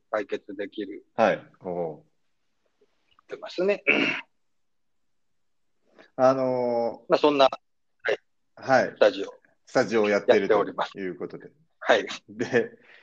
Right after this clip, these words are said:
Speaker 2: あの、
Speaker 1: はい。
Speaker 2: 僕も、えー、まあ、説明なんですけれども、えー、ヨガを始めた、あのが、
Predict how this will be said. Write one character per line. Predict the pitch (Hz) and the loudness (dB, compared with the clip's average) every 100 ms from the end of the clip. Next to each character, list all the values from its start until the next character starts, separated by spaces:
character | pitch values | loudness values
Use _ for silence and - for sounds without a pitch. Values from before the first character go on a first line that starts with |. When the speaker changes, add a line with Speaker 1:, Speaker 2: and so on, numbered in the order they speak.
| _ _ _ - | _ _ _ 0
Speaker 2:
あ | 147 | 2
の、 | 151 | 4
Speaker 1:
は | 151 | 2
い。 | |
Speaker 2:
僕 | 151 214 | 4 2
も、 | 214 226 - 139 | 4 2 0 -4
え | 127 117 110 107 | -4 -4 -6 -4
ー、 | |
ま | 147 | -4
あ、 | |
説 | 123 139 151 | -4 -6 -6
明 | 143 139 | -4 -2
な | 135 | -4
ん | |
で | 104 | -6
す | 90 | -10
け | 101 | -10
れ | 95 | -8
ど | 98 | -8
も、 | 101 98 104 | -8 -8 -8
え | 98 92 90 90 87 90 _ _ _ _ _ _ _ - - | -8 -8 -10 -14 -20 _ _ _ _ _ _ _ _ -20 0
ー、 | 180 | 2
ヨ | |
ガ | 175 143 | 4 4
を | 107 - - _ | 2 -2 -14 _
始 | 120 117 | -12 -10
め | 113 | -8
た、 | 107 104 - - | -6 -6 -6 -12
あ | - 104 98 | -14 -12 -12
の | 92 92 | -12 -12
が、 | 87 90 - | -6 -6 -6